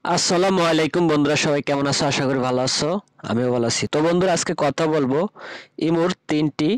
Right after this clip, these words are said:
ফিচার বিষয়ে। তো ফিচারগুলো হচ্ছে লাইভ চ্যাট, ভয়েস রুম এবং হচ্ছে ভয়েস ক্লাব। তো লাইভ চ্যাটটা এখন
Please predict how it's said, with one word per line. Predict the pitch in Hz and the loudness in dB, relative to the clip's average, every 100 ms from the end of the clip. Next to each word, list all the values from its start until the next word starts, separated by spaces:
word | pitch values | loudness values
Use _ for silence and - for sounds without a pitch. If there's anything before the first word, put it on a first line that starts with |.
| - _ - | -4 _ -6
ফিচার | - 143 139 147 143 | -2 0 0 0 0
বিষয়ে। | 139 120 127 87 95 - - _ - - - - | 0 0 -2 -2 -4 -10 -20 _ -20 -18 -18 -10
তো | - 139 | -4 -2
ফিচারগুলো | 131 170 165 185 180 185 | 0 0 2 0 2 2
হচ্ছে | 180 - 165 | 2 0 0
লাইভ | 147 147 - | 0 0 0
চ্যাট, | 160 160 151 | 0 0 0
ভয়েস | 135 135 - | 0 0 0
রুম | 156 143 | 0 0
এবং | 135 139 | 0 0
হচ্ছে | 131 139 113 | -2 0 0
ভয়েস | 107 - | 0 -2
ক্লাব। | - 95 85 - - - - - - - - _ _ _ - | -2 -2 -2 -10 -20 -20 -20 -20 -20 -20 -20 _ _ _ -4
তো | 151 151 | -2 0
লাইভ | 139 143 - | 0 -2 -2
চ্যাটটা | 165 - 156 | -4 0 -2
এখন | 135 160 | 0 0